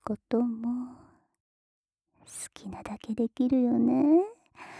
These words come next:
やり放題。い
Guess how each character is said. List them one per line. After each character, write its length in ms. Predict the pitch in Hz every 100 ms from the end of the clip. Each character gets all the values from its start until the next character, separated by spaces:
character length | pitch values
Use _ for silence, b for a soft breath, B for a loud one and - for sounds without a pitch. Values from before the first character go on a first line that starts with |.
| B
や 420 | - - 160 156 165
り 280 | 185 202
放 760 | - - - 262 262 277 285 -
題。 120 | - 233 B B B B B B B B _ _ _ _ _ B B B B B B B _
い 100 | 285